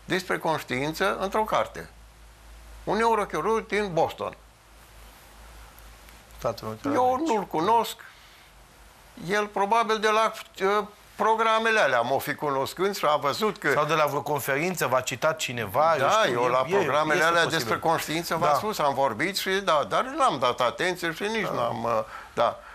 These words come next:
Speaker 1: Și mi-a cerut un capitol la o carte și am scris capitolul respectiv și mi l-a adus.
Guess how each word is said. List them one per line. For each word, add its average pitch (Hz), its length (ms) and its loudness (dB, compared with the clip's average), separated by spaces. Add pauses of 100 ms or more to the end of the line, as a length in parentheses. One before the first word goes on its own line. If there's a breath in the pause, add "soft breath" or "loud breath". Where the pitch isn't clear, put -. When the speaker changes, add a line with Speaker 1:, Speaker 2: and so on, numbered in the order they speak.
(100)
Speaker 1:
Și - 80 -6
mi-a 247 220 2
cerut 226 320 0
un 214 100 0
capitol 208 480 0
la 123 80 4
o 135 140 2
carte 131 400 -2
și - 120 -4
am 123 120 0
scris 196 360 -2 (200 loud breath)
capitolul 135 640 -2
respectiv 127 680 -2 (320 loud breath)
și - 100 -6
mi 151 280 -2
l-a 151 220 2
adus. 135 240 -2